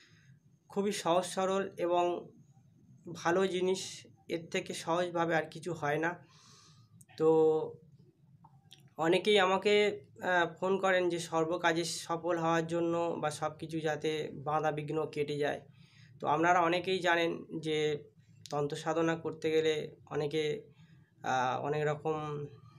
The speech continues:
কোথায় জারদ সন্তানের হার, কোথায় চাঁড়ালের হার ইত্যাদি, আহ, বিভিন্ন মানে পশু পাখি বা বিভিন্ন হার নিয়ে অনেকে তন্ত্রমন্ত্র সাধনা করেন, অনেক কিছুতে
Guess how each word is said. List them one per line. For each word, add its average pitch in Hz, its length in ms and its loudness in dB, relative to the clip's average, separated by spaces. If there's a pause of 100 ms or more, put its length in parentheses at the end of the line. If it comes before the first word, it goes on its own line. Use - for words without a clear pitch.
(400)
কোথায় 135 320 -6
জারদ 143 360 0
সন্তানের 151 560 -2
হার, 143 300 0 (440)
কোথায় 143 220 -4
চাঁড়ালের 147 480 0
হার 143 300 0 (120)
ইত্যাদি, 190 680 -2 (480)
আহ, 175 280 2 (680)
বিভিন্ন 185 340 -2 (640)
মানে 160 300 -2 (100)
পশু 180 260 -6
পাখি 175 400 -6 (140)
বা 170 100 -2
বিভিন্ন 175 600 -4 (480)
হার 156 440 2
নিয়ে 175 200 2
অনেকে 160 460 0
তন্ত্রমন্ত্র 160 720 -2
সাধনা 156 420 -2
করেন, 156 460 0 (420)
অনেক 156 280 2
কিছুতে 165 580 -2